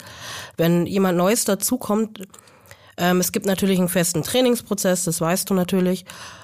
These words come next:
Ähm, unsere Zuhörer vielleicht nicht. Also es gibt ja feste Standards, die man da hat, um Leute zu trainieren, so dass alle am Ende eigentlich auf dem gleichen Level sind. Der eine ist ein bisschen schneller, der andere tut sich etwas schwerer.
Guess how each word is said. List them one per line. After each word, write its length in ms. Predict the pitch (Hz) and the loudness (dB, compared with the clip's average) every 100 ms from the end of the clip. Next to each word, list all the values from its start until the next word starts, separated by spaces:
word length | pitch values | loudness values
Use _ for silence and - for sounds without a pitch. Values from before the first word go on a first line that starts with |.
| - | -4
Ähm, 580 | 165 165 165 170 170 175 | 0 2 2 2 0 -4
unsere 360 | - 170 170 170 | -2 -2 0 -2
Zuhörer 420 | - 190 165 165 | 0 2 2 2
vielleicht 240 | 160 147 175 | 0 0 0
nicht. 180 | 226 | 2
Also 140 | 185 170 | 2 0
es 100 | 165 | -2
gibt 200 | 190 185 | -2 -2
ja 80 | 175 | 0
feste 320 | 180 175 170 | 0 0 -2
Standards, 420 | - 170 196 190 | 0 0 0 0
die 80 | 185 | 0
man 240 | 175 165 | 2 2
da 140 | 160 156 | 0 -2
hat, 180 | 208 | -4
um 180 | - 180 | -2 0
Leute 280 | 170 160 170 | 0 0 -2
zu 160 | - 170 | -2 -4
trainieren, 500 | - 160 180 240 277 - - - | 0 2 4 2 0 -8 -18 -10
so 160 | - 175 | -2 0
dass 160 | 185 | 2
alle 280 | - 175 214 | 0 2 2
am 120 | 190 | 2
Ende 280 | 160 196 202 | 2 2 2
eigentlich 240 | 165 185 | 2 2
auf 100 | 180 | 0
dem 140 | 180 185 | 0 0
gleichen 280 | 160 165 170 | 0 0 0
Level 240 | 151 180 | 2 2
sind. 200 | 170 147 | 2 0
Der 100 | 151 | -2
eine 220 | 139 151 | -2 -2
ist 120 | 151 | -2
ein 60 | 170 | -2
bisschen 220 | 156 143 | -2 -2
schneller, 400 | - 226 233 220 | 0 2 2 0
der 160 | 220 156 | -2 -4
andere 340 | 147 160 160 | 0 0 -2
tut 200 | 147 175 | -4 -6
sich 120 | 165 | -4
etwas 240 | 120 156 151 | -4 -2 -2
schwerer. 440 | - 180 202 208 | 0 0 0 -2